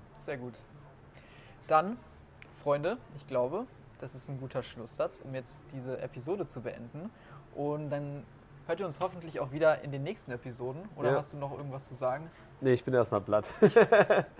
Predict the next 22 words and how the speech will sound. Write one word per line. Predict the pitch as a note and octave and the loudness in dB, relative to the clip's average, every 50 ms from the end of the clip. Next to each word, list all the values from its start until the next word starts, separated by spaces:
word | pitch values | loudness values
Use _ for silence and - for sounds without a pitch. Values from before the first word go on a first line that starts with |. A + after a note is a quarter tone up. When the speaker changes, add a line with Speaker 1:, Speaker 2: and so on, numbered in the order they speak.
| - - - | -14 -2 4
Speaker 1:
ja, | D#3 C#3 | 4 4
Speaker 2:
<laughs> | B2+ | 6
National | C#3 D#3+ F#3 E3+ E3 E3 D#3 D3+ D3 | 8 8 8 8 8 4 4 4 6
Speaker 1:
kann, | E3+ F3 | 8 10
Speaker 2:
Part | D3 C#3 C3+ B2+ C3+ | 10 10 10 10 8
Speaker 1:
das, | C3+ | 8
Speaker 2:
One. | C3+ C#3 C3+ C3+ C3 | 8 8 8 6 2
Speaker 1:
das | F3 F#3 - - | 0 -2 -2 0
glaube | - E3+ D#3+ D#3 D3+ C#3+ C#3+ C#3 | 4 6 8 8 6 6 0 -4
ich. | C3 - - - - - - | -6 -4 -6 -6 -6 -4 -4
National | D#3+ E3+ - - F3+ F3 D#3+ | -2 -2 -2 -2 -6 -6 -6
Part | - - D#3+ D3+ C#3 | -2 0 0 0 2
Speaker 2:
Cut. | C#3+ D3 B2+ B2 | 6 6 6 6
Speaker 1:
One, | F#3+ G3 - - | 6 0 -10 -6
Part | - D3 D#3+ D#3+ - - - - - - | 0 4 4 4 4 0 -6 -10 -10 -10
Two | - G3 G3+ F#3+ | -6 -6 -6 -4
kommt | - - F3 D#3+ - | 0 0 0 2 2
dann | E3+ D#3 D#3 | 2 2 2
jetzt | D#3 D3 - - | 0 -4 -4 -2
hoffentlich | D#3 C#3+ - D#3 C#3+ C#3+ D#3 D3+ C#3+ - - C3 | -4 -4 -4 -6 -10 -6 -6 -6 -6 -8 -10 -10
wieder | C3 D3 C#3+ C#3 C3+ C#3 C3+ B2 C3 | -6 -2 0 0 0 0 -2 -6 -6
regelmäßig. | C#3+ E3 E3+ F3 E3+ D#3+ D#3+ E3+ E3+ - - F3+ E3 D#3+ | -4 -2 0 0 0 -2 -2 -6 -8 -6 -4 -4 -6 -6